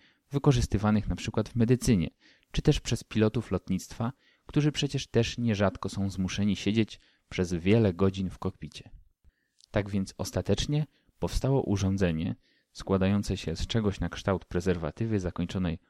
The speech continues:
otworem połączonym z tubą, która doprowadzała mocz do elastycznego plastikowego pojemnika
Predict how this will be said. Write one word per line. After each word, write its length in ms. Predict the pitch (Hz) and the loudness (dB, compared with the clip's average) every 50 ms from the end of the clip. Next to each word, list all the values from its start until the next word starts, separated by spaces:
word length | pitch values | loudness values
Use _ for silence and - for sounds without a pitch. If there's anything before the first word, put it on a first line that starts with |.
| _ _ - | _ _ -10
otworem 460 | - - - - 107 107 98 92 90 | -10 -6 -2 0 2 2 2 0 0
połączonym 560 | - 95 87 82 85 - - 104 95 71 - | -2 -2 -2 -2 -4 -2 -2 -2 -2 -4 -6
z 80 | - - | -10 -8
tubą, 420 | - - 95 90 82 90 120 139 - - - _ _ _ _ _ - | -4 -4 -2 0 0 0 -2 -2 -4 -8 -16 _ _ _ _ _ -12
która 380 | - - 139 131 117 104 92 - - _ _ - | -6 -2 0 2 2 2 0 -4 -8 _ _ -10
doprowadzała 760 | 85 90 117 120 - - 135 113 104 95 - 117 120 107 95 | -2 0 0 2 2 2 2 2 2 0 2 2 2 2 2
mocz 400 | 92 95 110 123 - - - - - _ _ _ _ _ _ - | 2 2 2 2 0 -4 -10 -14 -16 _ _ _ _ _ _ 2
do 240 | 110 107 - - | 4 4 4 2
elastycznego 720 | - 139 143 131 127 - - 104 - - 117 113 107 107 98 | 2 2 2 2 2 0 -2 -2 0 0 0 2 2 2 2
plastikowego 720 | - - 104 101 - - 101 - - 85 90 92 92 95 87 | 2 2 0 0 0 -6 -8 -6 -2 -2 0 0 0 0 0
pojemnika 640 | - 87 90 90 90 92 90 - - - 98 | 0 0 0 2 2 0 0 -2 -2 -4 -4